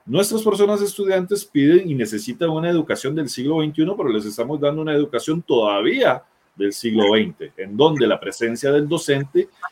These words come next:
es fundamental, cuando el docente ya debería ser un mediador y no un transmisor de conocimientos. Esto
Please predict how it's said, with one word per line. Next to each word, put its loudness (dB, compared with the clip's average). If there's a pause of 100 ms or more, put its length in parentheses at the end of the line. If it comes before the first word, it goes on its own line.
(100)
es -4
fundamental, 2
cuando -2
el -6
docente -4
ya 4 (140)
debería 2
ser 0
un -4
mediador 4 (260)
y -4
no -2
un 2
transmisor 0
de -4
conocimientos. -16
Esto -2